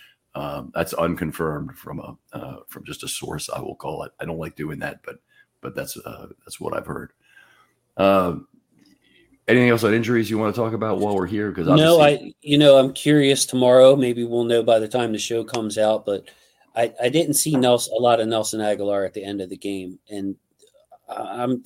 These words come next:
Speaker 2: I saw him hobble on my T V. I can't quite remember the play,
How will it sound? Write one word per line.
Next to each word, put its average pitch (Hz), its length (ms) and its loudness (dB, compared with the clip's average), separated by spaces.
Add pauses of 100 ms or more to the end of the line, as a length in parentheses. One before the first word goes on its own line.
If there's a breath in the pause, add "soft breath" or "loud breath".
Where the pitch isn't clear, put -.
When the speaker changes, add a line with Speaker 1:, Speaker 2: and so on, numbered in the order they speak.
Speaker 2:
I 120 100 0
saw 190 280 6
him 165 100 -2
hobble 135 360 4
on 123 100 4
my 113 120 2
T 120 280 -4
V. 117 260 0
I 101 100 0
can't 147 360 -4
quite 123 340 2 (200)
remember 113 360 -2
the 95 100 -8
play, 104 460 -2